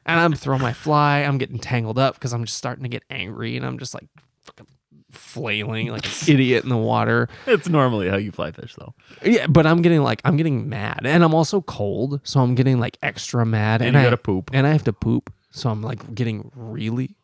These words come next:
Speaker 1: yeah. So, and he's, he's, so John fished in my, in my, uh,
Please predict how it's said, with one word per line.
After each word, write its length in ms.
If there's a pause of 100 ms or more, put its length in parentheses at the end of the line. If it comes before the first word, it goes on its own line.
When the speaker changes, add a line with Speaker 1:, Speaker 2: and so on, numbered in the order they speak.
(760)
Speaker 1:
yeah. 220
So, 160
and 160
he's, 240
he's, 360
so 200
John 340
fished 320
in 60
my, 300 (100)
in 140
my, 300 (160)
uh, 420